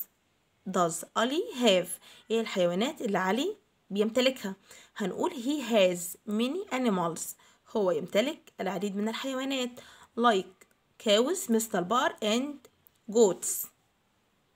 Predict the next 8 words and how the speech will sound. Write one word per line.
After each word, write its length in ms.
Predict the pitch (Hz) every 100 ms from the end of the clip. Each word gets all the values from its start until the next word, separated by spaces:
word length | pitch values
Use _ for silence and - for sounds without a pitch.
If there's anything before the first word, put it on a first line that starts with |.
| _ _ _ _ _ _ _ _ -
والماعز. 800 | 240 262 262 190 190 - - - _ -
إيه 100 | 277
تاني؟ 400 | 277 254 233 247
هنقول 500 | 196 165 - 247 523 - -
he 280 | 220 185 175
has 340 | 185 214 370 - - -
a 80 | 214
small 280 | - 226